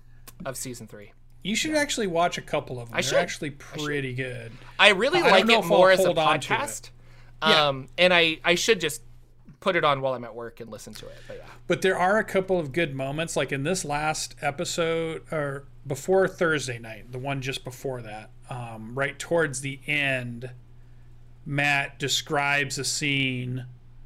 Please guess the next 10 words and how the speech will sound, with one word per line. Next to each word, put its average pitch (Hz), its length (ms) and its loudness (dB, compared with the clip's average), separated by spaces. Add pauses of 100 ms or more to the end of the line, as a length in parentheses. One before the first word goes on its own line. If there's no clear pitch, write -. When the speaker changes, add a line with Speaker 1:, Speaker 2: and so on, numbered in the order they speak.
(560)
Speaker 2:
that 156 180 0
has 143 220 -2
everybody 170 460 2
at 147 100 -2
the 147 80 -4
table's 151 720 -2 (240)
facial 165 640 -2
expressions 127 760 -4
are 127 160 -4
just 123 540 -8